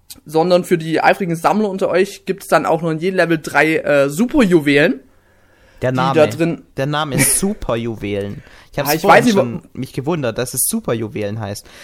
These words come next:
Speaker 1: Ich
Speaker 2: Das
Speaker 1: weiß
Speaker 2: finde ich
Speaker 1: nicht,
Speaker 2: total
Speaker 1: warum
Speaker 2: bescheuert. Warum
Speaker 1: die so
Speaker 2: heißen die
Speaker 1: heißen?
Speaker 2: einfach Juwelen?
Speaker 1: Ja, die sind halt groß und glänzen und die sind halt super, Mann. Da, äh,
Speaker 2: Naja.
Speaker 1: ja,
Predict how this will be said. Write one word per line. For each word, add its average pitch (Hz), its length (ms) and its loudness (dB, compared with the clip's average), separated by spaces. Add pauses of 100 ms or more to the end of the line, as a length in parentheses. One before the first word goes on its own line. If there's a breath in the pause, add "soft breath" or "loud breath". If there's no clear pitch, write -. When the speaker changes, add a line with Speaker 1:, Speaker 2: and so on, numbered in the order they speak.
Speaker 1:
Ich 151 80 0
Speaker 2:
Das 143 80 0
Speaker 1:
weiß 170 140 10
Speaker 2:
finde 269 60 4
ich 233 140 -4
Speaker 1:
nicht, 269 60 2
Speaker 2:
total 262 160 8
Speaker 1:
warum 277 120 2
Speaker 2:
bescheuert. 147 680 -4
Warum 170 180 0
Speaker 1:
die 214 60 2
so 220 120 2
Speaker 2:
heißen 196 140 4
die 175 160 4
Speaker 1:
heißen? 131 180 2
Speaker 2:
einfach 127 160 -2
Juwelen? 156 600 -8 (560 soft breath)
Speaker 1:
Ja, 151 140 -6
die 190 80 -2
sind 175 160 -4
halt 156 160 4
groß 208 360 4
und 185 140 2
glänzen 254 540 4
und 208 200 2
die 214 80 -2
sind 196 180 0
halt 339 120 2
super, 349 480 4
Mann. 139 320 -6 (140)
Da, - 100 -8
äh, - 800 -16
Speaker 2:
Naja. 185 180 -2
Speaker 1:
ja, 208 240 0